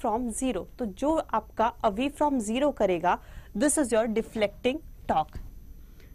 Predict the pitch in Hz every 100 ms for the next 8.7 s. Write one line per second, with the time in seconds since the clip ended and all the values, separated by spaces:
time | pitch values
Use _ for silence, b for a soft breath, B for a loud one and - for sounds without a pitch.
0 | - 180 220 - 254 285 - 294 240 196
1 | 185 262 339 - - - - - - -
2 | - - 247 214 190 - 190 226 - -
3 | b b b b - 180 220 220 - 175
4 | 160 165 269 349 - - - - - -
5 | - - - - - - - - - -
6 | - - - - - - - - - -
7 | - - - - - - - b b b
8 | - 208 202 269 - 185 202